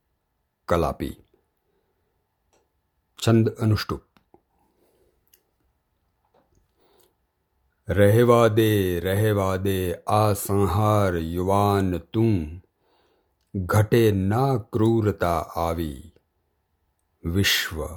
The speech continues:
આશ્રમ સંતનું. પંખીડાં, ફૂલડાં, રૂડાં,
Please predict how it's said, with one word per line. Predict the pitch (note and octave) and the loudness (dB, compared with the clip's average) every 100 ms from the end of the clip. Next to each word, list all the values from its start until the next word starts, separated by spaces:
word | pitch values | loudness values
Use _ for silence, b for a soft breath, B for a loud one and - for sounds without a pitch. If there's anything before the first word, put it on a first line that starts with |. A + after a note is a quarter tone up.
| F#2 - | -14 -4
આશ્રમ | F#2+ - - F#2+ F2+ E2 D2 D2+ _ | -2 -2 -4 -2 -2 -2 -6 -10 _
સંતનું. | - - G#2 A2 G#2 E2+ D2 C2+ C#2+ - _ _ _ _ _ _ _ _ _ _ _ _ _ _ _ _ - | -8 -2 0 0 -2 -4 -4 -10 -14 -20 _ _ _ _ _ _ _ _ _ _ _ _ _ _ _ _ -6
પંખીડાં, | F#2 F2+ D#2+ G#2 G2 G2 F#2 E2 D2+ | -2 -2 -2 -2 0 0 0 -4 -6
ફૂલડાં, | - - G#2 G#2+ G#2 G2+ F#2+ F2 | -10 -4 0 2 2 2 0 -2
રૂડાં, | F#2+ G2+ G2 F#2+ F2+ D2+ E2 | -2 0 0 0 -2 -6 -12